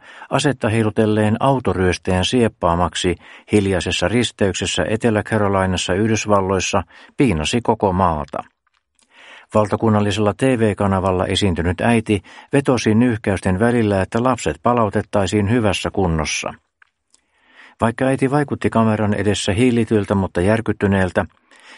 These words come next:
pian hänen vilpittömyyttään alettiin epäillä, ja yleisen myötätunto vaihtui halveksuntaan, kun hän myönsi tehneensä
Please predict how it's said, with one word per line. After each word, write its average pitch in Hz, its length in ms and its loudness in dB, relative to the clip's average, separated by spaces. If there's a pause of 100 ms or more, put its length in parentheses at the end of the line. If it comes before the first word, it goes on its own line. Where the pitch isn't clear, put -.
pian 135 260 2
hänen 127 260 0
vilpittömyyttään 92 960 0
alettiin 95 540 0
epäillä, 87 600 0 (420)
ja 98 200 2
yleisen 95 400 0
myötätunto 98 640 0
vaihtui 85 380 0
halveksuntaan, 90 1000 0 (340)
kun 120 140 2
hän 127 100 0
myönsi 135 360 0
tehneensä 101 600 0